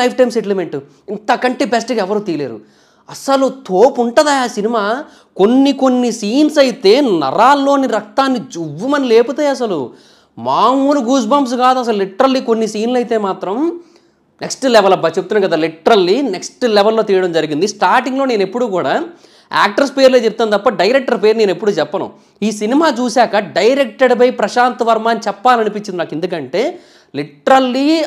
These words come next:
ఆ పర్సన్ ఏ లెవెల్‌లో కంటెంట్ చూస్ చేసుకున్నాడంటే నార్త్‌లో ఈ సినిమా సృష్టించే విధ్వంసం అంతా ఇంత కాదు, రాసి పెట్టుకోండి. అలా ఇలా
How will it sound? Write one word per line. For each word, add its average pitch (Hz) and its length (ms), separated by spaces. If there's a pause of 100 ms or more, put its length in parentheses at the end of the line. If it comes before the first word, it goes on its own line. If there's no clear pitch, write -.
(320)
ఆ 160 40 (320)
పర్సన్ 269 460 (240)
ఏ - 20 (240)
లెవెల్‌లో 254 400 (140)
కంటెంట్ 226 480
చూస్ 214 280
చేసుకున్నాడంటే 208 680 (1400)
నార్త్‌లో 254 640 (160)
ఈ - 20 (160)
సినిమా 226 240 (140)
సృష్టించే 220 360 (120)
విధ్వంసం 226 440
అంతా 233 140 (100)
ఇంత 214 100 (120)
కాదు, 185 220
రాసి 196 220
పెట్టుకోండి. 143 380 (760)
అలా 208 280 (120)
ఇలా 254 140